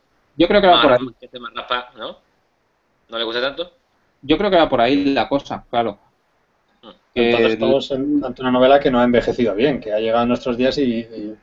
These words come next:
Speaker 3: no.
Speaker 2: Me cago en nada.
Speaker 1: Eso decía Jesús, ¿no?
Speaker 2: ¡Que
Speaker 1: Cuando
Speaker 2: no!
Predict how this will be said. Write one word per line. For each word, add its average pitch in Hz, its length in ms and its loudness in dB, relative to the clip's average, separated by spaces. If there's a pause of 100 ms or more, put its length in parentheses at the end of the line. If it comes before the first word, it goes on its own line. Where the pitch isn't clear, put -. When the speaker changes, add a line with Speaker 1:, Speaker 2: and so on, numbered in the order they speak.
Speaker 3:
no. 104 240 -8 (1160)
Speaker 2:
Me 92 120 -18 (300)
cago 120 300 -4
en 123 60 -18
nada. 123 300 -4 (2500)
Speaker 1:
Eso 156 240 2
decía 117 840 6
Jesús, 147 340 -6
¿no? 156 180 -4
Speaker 2:
¡Que 113 100 -4
Speaker 1:
Cuando 117 260 0
Speaker 2:
no! 185 720 0